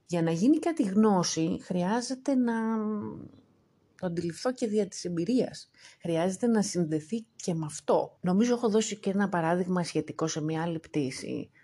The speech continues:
ότι αν περιγράψω σε ένα παιδί με κάθε λεπτομέρεια τι σημαίνει να κάνει κάποιος ποδήλατο, και δεν ξέρει ακόμα να κάνει ποδήλατο, έτσι, και του τα πω όλα με κάθε λεπτομέρεια και του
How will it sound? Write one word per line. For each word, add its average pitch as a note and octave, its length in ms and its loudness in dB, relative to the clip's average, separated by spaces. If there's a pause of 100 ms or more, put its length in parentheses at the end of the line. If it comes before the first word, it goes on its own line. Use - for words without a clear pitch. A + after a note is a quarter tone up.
(120)
ότι D3+ 240 0
αν A#3 140 2
περιγράψω F3+ 1040 2 (100)
σε - 180 -4
ένα G3 220 2
παιδί D#3+ 640 0
με E3 80 -4
κάθε F3+ 260 0
λεπτομέρεια D#3+ 1000 0
τι D4 140 4
σημαίνει A3+ 360 4
να G3 100 4
κάνει F3+ 240 2
κάποιος F#3 320 -2
ποδήλατο, D3+ 800 0 (920)
και C4 100 -2
δεν C4 120 2
ξέρει C#3 340 0
ακόμα A2 260 -2
να C#2 80 -6
κάνει F#2+ 240 -4
ποδήλατο, - 560 -8
έτσι, - 260 -10 (220)
και A#3 120 0
του B3 100 0
τα C4 120 0
πω D4 160 2
όλα C#4+ 200 6
με C4+ 80 4
κάθε C4+ 260 0
λεπτομέρεια B3+ 680 6
και A3 200 4
του G#3+ 420 4